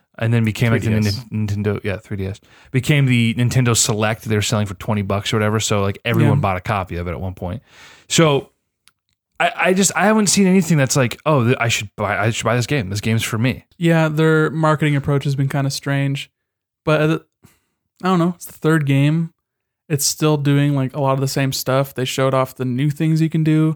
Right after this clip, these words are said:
Speaker 1: I've
Speaker 2: I
Speaker 1: never
Speaker 2: guess
Speaker 1: even
Speaker 2: it's kinda
Speaker 1: played it.
Speaker 2: tough to
Speaker 1: So I don't know what it does. Like, what is Luigi's Man-, like, is a pl-, it, it's not a platformer. Is it, it's like a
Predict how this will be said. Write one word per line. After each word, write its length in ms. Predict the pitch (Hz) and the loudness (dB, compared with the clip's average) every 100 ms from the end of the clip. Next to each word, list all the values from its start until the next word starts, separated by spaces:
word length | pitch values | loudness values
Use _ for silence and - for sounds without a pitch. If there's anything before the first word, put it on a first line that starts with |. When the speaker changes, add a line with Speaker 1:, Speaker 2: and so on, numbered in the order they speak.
| - | -4
Speaker 1:
I've 160 | - 185 | -2 2
Speaker 2:
I 40 | 226 | 2
Speaker 1:
never 80 | |
Speaker 2:
guess 100 | 208 | 4
Speaker 1:
even 60 | 214 | 2
Speaker 2:
it's 80 | - | 2
kinda 220 | 185 - | 2 4
Speaker 1:
played 80 | 139 | 4
it. 20 | |
Speaker 2:
tough 200 | 151 143 | 2 0
to 300 | 147 131 131 | 0 0 0
Speaker 1:
So 140 | - 156 | 0 2
I 40 | |
don't 140 | 196 | 4
know 120 | 160 247 | 4 4
what 100 | 247 | 2
it 100 | 104 | 0
does. 180 | 87 - | -6 -2
Like, 140 | 127 113 | -2 2
what 140 | 165 | 2
is 120 | 151 | 4
Luigi's 280 | 180 185 170 | 4 4 2
Man-, 180 | 170 151 | 2 2
like, 220 | 127 - | -2 -2
is 240 | 123 123 107 | -4 -2 -2
a 60 | |
pl-, 160 | 92 - | -6 -8
it, 200 | 120 107 | -8 -8
it's 120 | 117 165 | -6 -2
not 180 | 131 | -2
a 40 | 135 | 0
platformer. 440 | 160 - 110 113 | -2 -2 -2 -2
Is 80 | 107 | -2
it, 60 | - | -4
it's 120 | 107 | -6
like 80 | 110 | -4
a 200 | 95 | -4